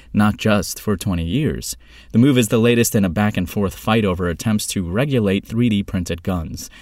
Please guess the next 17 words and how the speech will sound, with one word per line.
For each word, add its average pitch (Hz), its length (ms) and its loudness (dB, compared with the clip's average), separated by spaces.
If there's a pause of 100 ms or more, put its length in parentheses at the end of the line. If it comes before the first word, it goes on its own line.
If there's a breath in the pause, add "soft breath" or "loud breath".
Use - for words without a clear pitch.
(220 loud breath)
After 87 240 -4
a 80 80 -2
case 98 320 0
over 87 200 -2
Defense 104 420 -2
Distributed's 95 840 -2 (260 loud breath)
three 143 300 0
D 120 180 4
printed 107 400 0
pistol 151 400 -2
bounced 113 420 -2
through 143 200 -2
courts, - 420 -4 (260 loud breath)
including 98 480 0
the 80 100 -4
Supreme 95 440 0
Court, 85 320 -6